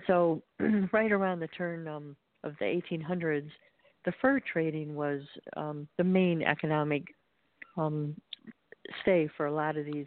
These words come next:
people. And as you mentioned, he was half Native American, half Irish. So he had a foot both in a couple of different worlds. But fur trading was the, the economic opportunity, and so he would move between Detroit and Chicago.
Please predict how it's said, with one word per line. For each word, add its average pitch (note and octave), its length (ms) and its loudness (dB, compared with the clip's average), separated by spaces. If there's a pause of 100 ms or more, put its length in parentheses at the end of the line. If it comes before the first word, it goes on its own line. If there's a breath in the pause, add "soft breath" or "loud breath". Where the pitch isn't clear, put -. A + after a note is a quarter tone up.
(140)
people. D#3+ 420 -2
And D3 200 -4 (420 loud breath)
as E3 140 2
you F3+ 100 4
mentioned, E3 360 2
he - 20 0
was E3 160 -2
half D#3 180 2 (120)
Native D#3 300 2
American, D3+ 520 -2
half D3 300 2 (160)
Irish. D#3 340 2 (640 loud breath)
So F3+ 80 8
he F#3+ 160 6
had G3 180 4
a F3 100 -4 (100)
foot A3+ 160 2 (120)
both F#3+ 200 -2 (280)
in E3+ 220 -8 (100)
a - 240 -6
couple G3+ 240 0
of E3 60 0
different E3 280 -8
worlds. D#3 460 -2 (680 soft breath)
But F#3 240 4
fur C#4+ 160 2
trading F#3 500 -2
was E3 160 -2 (180)
the, D#3+ 300 -2 (640)
the - 180 2
economic D#3+ 540 0
opportunity, D#3+ 760 0
and D#3+ 180 -2
so D3+ 140 0
he E3 160 0
would D#3+ 260 2
move F3 380 4
between E3 340 -2
Detroit E3 540 -2
and - 100 -20
Chicago. D#3+ 680 0